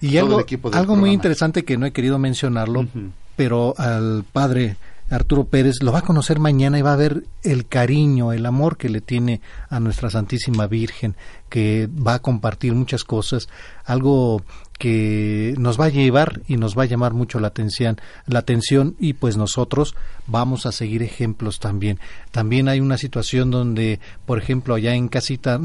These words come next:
Speaker 1: muchas veces queremos nosotros, eh, estar en el rosario, queremos participar, pero ¿qué pasa? No, no sabemos cómo rezar el rosario.
Speaker 2: Ujú.
Speaker 1: Es algo sencillo, pero no hay que quedarnos con eso, hay que preguntar.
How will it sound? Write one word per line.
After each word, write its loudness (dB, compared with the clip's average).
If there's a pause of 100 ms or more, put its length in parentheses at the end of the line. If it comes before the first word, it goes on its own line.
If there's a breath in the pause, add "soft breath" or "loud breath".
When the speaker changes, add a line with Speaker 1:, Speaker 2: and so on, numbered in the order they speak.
(360)
Speaker 1:
muchas 0
veces 0
queremos 2
nosotros, -2 (280 loud breath)
eh, 2 (500)
estar 0 (360 soft breath)
en 2
el 0
rosario, -2
queremos 2
participar, -4
pero 4
¿qué 0
pasa? 0 (420 loud breath)
No, 4
no 4
sabemos 2
cómo 0
rezar -2
el -2
rosario. -4
Speaker 2:
Ujú. -6
Speaker 1:
Es -10
algo 0
sencillo, -2 (260 loud breath)
pero 4
no 4
hay 2
que -4
quedarnos 0
con 0
eso, -2
hay 2
que -2
preguntar. 0